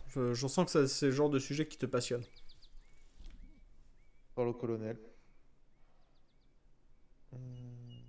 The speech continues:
Speaker 1: L'Église a obtenu du général de laisser le, la guerre, euh, voilà. Et ce soi-disant élu rend la région instable et cet ivrogne de la Hearth, euh, n'arrive pas à le vaincre.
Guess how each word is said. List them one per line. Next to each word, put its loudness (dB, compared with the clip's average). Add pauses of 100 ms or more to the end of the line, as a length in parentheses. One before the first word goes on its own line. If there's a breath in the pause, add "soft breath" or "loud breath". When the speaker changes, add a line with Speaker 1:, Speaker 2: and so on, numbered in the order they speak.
(2000 loud breath)
Speaker 1:
L'Église 8
a 12
obtenu 8
du 6
général 10
de 12
laisser 12
le, 8
la 8
guerre, 10
euh, 8
voilà. 6 (380)
Et 8
ce 6
soi-disant 8
élu 10
rend 10
la 12
région 10
instable 10
et 6
cet 0
ivrogne 8
de 8
la 6
Hearth, 4 (140)
euh, 10
n'arrive 6
pas 12
à 12
le 10
vaincre. 2